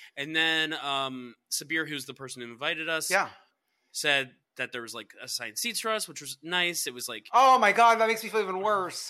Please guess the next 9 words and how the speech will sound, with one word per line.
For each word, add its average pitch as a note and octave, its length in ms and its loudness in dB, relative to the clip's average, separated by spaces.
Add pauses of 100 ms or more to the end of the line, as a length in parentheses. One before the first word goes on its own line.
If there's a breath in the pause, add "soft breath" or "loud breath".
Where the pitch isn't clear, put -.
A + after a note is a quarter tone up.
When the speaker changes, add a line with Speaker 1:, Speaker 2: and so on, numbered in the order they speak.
Speaker 2:
Okay, D#3 460 2
yeah. D3 240 6
Speaker 1:
Um, C#3+ 160 -2 (440)
we C#3 200 -8
got C#3 180 2
to C#3 80 -10
be, C3+ 100 -4
like, B2 200 -6
near A#2+ 400 -4